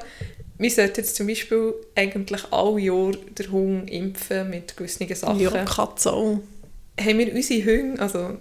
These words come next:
Speaker 1: die von meiner Mom, also von meiner, <laughs> von unserer Mom jetzt,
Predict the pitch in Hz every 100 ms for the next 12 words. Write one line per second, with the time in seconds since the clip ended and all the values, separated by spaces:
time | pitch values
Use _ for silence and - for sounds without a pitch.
0 | - 202 202 - - - 202 196 208 196
1 | 190 196 214 208 196 185 - 180 185 -
2 | - 202 208 196 185 180 208 160 240 -
3 | -